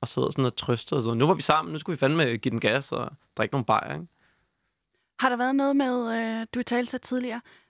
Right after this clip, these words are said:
Speaker 2: øh, sexisme, når, øh, de, du og dine venner var i byen, eller er i byen. Øhm, var der et tidspunkt for dig, hvor det gik op for dig, at der var en speciel jargon mænd og mænd imellem?
Speaker 1: Øhm, am,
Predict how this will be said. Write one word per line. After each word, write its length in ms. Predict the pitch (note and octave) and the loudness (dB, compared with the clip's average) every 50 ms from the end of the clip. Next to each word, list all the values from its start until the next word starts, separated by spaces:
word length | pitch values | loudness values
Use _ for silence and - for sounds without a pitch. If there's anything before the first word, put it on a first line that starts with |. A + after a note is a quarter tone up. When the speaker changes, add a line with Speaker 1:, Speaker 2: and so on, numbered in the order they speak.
| _ _ _ _ - | _ _ _ _ -2
Speaker 2:
øh, 540 | A#3+ A#3 A3+ A3+ A3 A3 A3 A3 A3 A3 G#3+ - - | 0 0 2 0 0 -2 -2 -4 -6 -6 -8 -10 -10
sexisme, 680 | - - A#3+ A3+ - - - C4 A#3+ - - C#4 B3 - _ _ _ _ _ _ _ _ _ _ _ _ | -6 -4 -4 -4 -4 -4 -2 -2 -2 -2 -2 -4 -6 -8 _ _ _ _ _ _ _ _ _ _ _ _
når, 320 | A#3 A#3 G#3+ - - _ _ _ _ _ _ _ | -4 -2 -2 -4 -8 _ _ _ _ _ _ _
øh, 180 | A#3+ A3+ G#3+ G#3 - - | -2 -2 -2 -2 -4 -4
de, 100 | B3 B3 - _ _ _ _ _ _ - | -4 -4 -4 _ _ _ _ _ _ -8
du 120 | B3+ B3 B3 | -6 -4 -4
og 120 | A#3 - | -4 -4
dine 160 | A#3 A3 G#3+ | -4 -4 -2
venner 220 | G#3 G#3 G#3+ A3+ A3+ | -2 -2 -2 -4 -4
var 100 | A3 G3+ | -6 -6
i 60 | G3+ | -8
byen, 300 | - A#3 A3+ - A#3+ A3+ _ _ - | -8 -10 -12 -12 -14 -16 _ _ -12
eller 140 | A3+ G#3 - | -10 -8 -6
er 200 | F3 F#3 F#3 A3 | -6 -6 -6 -8
i 40 | |
byen. 280 | - - A3 G#3+ A3 A3 - _ - _ _ _ _ _ _ A3 | -8 -10 -12 -14 -14 -14 -18 _ -20 _ _ _ _ _ _ 0
Øhm, 480 | A3 G#3+ G#3 G#3 G#3 G#3 G#3 G#3 - - | 0 0 0 0 -2 -4 -4 -6 -8 -4
var 120 | G#3+ A3 | -2 -2
der 80 | A3 B3+ | -2 -2
et 80 | B3+ - | -4 -4
tidspunkt 480 | - - D#4+ D#4+ - - D4 - - | -4 -4 -4 -4 -4 -6 -8 -6 -6
for 80 | - A#3 | -4 -4
dig, 100 | A#3 A3+ | -4 -4
hvor 120 | A3 - | -6 -8
det 100 | G#3+ G#3+ | -8 -10
gik 160 | - A3 G#3+ - - | -12 -14 -18 -10 -8
op 160 | - C#4 - - | -6 -6 -6 -6
for 180 | - - A#3 | -4 -4 -4
dig, 160 | A3 A3+ - - | -4 -4 -6 -6
at 100 | G3+ - _ _ _ | -8 -10 _ _ _
der 60 | G#3+ G3 | -4 -2
var 140 | G3 G3 | -2 -2
en 100 | A3 A#3+ | -4 -4
speciel 340 | - - - G#3+ - A3 - - - | -6 -8 -8 -8 -8 -8 -8 -10 -12
jargon 320 | G#3+ - - G3 A#3+ C4 - _ _ _ _ _ - | -10 -6 -4 -4 -4 -6 -8 _ _ _ _ _ -4
mænd 160 | A3+ A3+ - | -4 -4 -2
og 60 | G#3+ | -4
mænd 160 | G#3+ G#3+ - - _ _ _ _ | -6 -6 -8 -12 _ _ _ _
imellem? 300 | A#3 A#3 A#3 - C4 - _ _ _ _ _ _ _ _ _ _ _ _ _ _ _ _ _ _ _ _ _ _ _ _ _ _ _ _ _ _ _ _ _ _ | -6 -4 -4 -6 -10 -16 _ _ _ _ _ _ _ _ _ _ _ _ _ _ _ _ _ _ _ _ _ _ _ _ _ _ _ _ _ _ _ _ _ _
Speaker 1:
Øhm, 720 | B2+ B2+ B2 B2+ B2 B2 B2 A#2+ A#2+ A#2 A#2 A2+ A2+ G#2+ | 2 2 4 4 4 4 4 4 4 4 4 2 2 2
am, 280 | - - - G#2 G#2 | 0 0 0 -4 -6